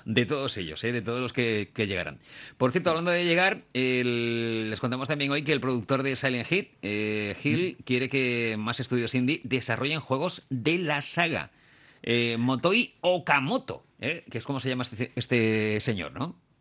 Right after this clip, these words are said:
Speaker 2: Sí, sí, pero es que, claro, el, cuando dice estudio indie es para que trabajen para Konami. Es decir, que le hagan su juego de Silent Hill para ellos. No sabemos si es para móviles, no sabemos si es para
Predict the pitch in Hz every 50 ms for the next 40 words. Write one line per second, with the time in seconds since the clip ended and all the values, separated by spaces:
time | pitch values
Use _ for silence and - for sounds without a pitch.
0 | _ _ _ _ _ _ _ _ - - - - - - 104 107 - 139 127 117
1 | 120 131 - - 165 - - - - - 143 165 170 - - 107 110 107 107 107
2 | 107 110 - 170 208 185 151 151 - 143 120 - - 156 135 98 110 117 135 151
3 | 180 190 - 117 117 113 151 143 - 98 - 95 92 107 117 - 139 127 - -
4 | 110 107 95 92 90 - 85 85 92 123 202 240 226 143 92 - - - - -
5 | - - 92 98 104 - - 135 143 135 120 - - 98 92 90 90 90 90 90
6 | 87 87 101 110 123 139 127 - 120 107 - 123 139 139 - - - - 110 110
7 | 110 - 156 170 190 190 190 110 95 90 90 110 135 139 117 90 80 - - -
8 | - - - _ _ - 113 123 147 - - 202 185 185 156 120 - 113 113 -
9 | - 90 90 - 127 165 196 196 185 185 180 165 135 117 - 110 101 104 101 98
10 | 95 - 98 95 - - 98 95 95 95 95 98 -